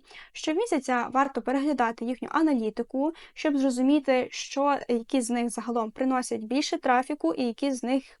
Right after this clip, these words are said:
більше конвертують. На основі цієї інформації вам потрібно застосовувати стратегію розширення чи звуження секцій. Е, тож, перше, це розширення.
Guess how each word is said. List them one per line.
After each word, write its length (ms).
більше 280
конвертують. 800
На 140
основі 300
цієї 400
інформації 760
вам 260
потрібно 380
застосовувати 800
стратегію 720
розширення 680
чи 300
звуження 720
секцій. 600
Е, 220
тож, 320
перше, 420
це 480
розширення. 760